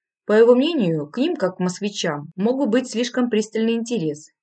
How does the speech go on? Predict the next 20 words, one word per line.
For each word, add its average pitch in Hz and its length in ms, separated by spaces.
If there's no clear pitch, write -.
А 208 120
рязанцы 220 440
что? 151 400
Такие 208 300
же 233 80
провинциалы, 233 640
как 208 220
и - 20
сами 247 300
житновцы. 160 640
Кроме 240 300
того, 247 400
визитеры 208 480
из 202 80
Москвы 247 400
могли 196 240
вызвать 226 340
настороженность 220 720
у 226 60
поджигателей, 175 800